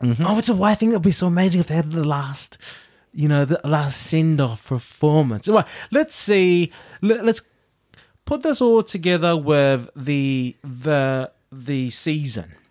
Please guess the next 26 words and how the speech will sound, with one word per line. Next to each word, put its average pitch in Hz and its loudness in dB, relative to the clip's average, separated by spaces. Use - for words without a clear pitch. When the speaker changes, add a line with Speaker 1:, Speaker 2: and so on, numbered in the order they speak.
Speaker 2:
This 208 2
is 269 0
the 247 2
grand 220 2
finale. 170 2
This 185 0
is - -16
the 247 -2
exam 156 0
and 165 2
the 151 0
season. 113 -4
Who 254 0
now 185 2
is 147 0
the 156 0
winner 135 0
looking 147 0
at 131 -6
these? 107 -4
'Cause 139 -10
we've 143 -2
seen 196 2
it 165 4
all 165 6
now, 101 0